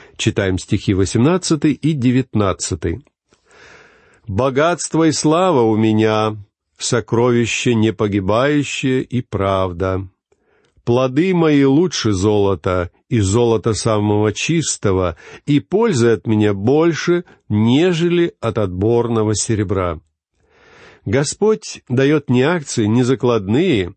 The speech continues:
и недвижимое имущество. Он предлагает нам изумительные духовные дары. Теперь прочтём стихи двадцатый и двадцать первый.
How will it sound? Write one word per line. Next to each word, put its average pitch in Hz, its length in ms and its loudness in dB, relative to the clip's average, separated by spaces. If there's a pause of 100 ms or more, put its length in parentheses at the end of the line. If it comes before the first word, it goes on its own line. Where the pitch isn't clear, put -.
(100)
и 143 120 0
недвижимое 107 760 0
имущество. - 720 -6 (280)
Он 160 400 0
предлагает 139 880 0
нам 143 320 2
изумительные 151 1120 0
духовные 127 880 0
дары. 104 420 -2 (1040)
Теперь 196 360 0
прочтём 113 520 -2
стихи 110 320 -2
двадцатый 175 600 0
и 165 220 -2
двадцать 113 560 -2
первый. 87 480 -2